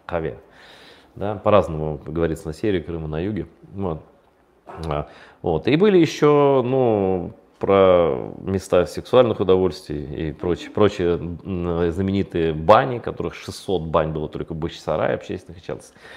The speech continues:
Это отдельный разговор. Читай-, читайте воспоминания европейских путешественников о Крыме, Евлея Челеби, например.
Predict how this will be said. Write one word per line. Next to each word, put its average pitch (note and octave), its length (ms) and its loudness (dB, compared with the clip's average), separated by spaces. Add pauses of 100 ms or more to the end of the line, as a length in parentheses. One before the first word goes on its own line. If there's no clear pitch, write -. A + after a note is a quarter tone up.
(340)
Это - 160 -2
отдельный D#2+ 380 0
разговор. D#2+ 320 -4
Читай-, C3+ 480 0
читайте - 320 -4
воспоминания G2+ 540 -4
европейских F#2+ 500 -2
путешественников F2 800 -8
о E2+ 80 -6
Крыме, C#2 440 -8
Евлея E2+ 340 0
Челеби, E2 400 -8
например. - 420 -14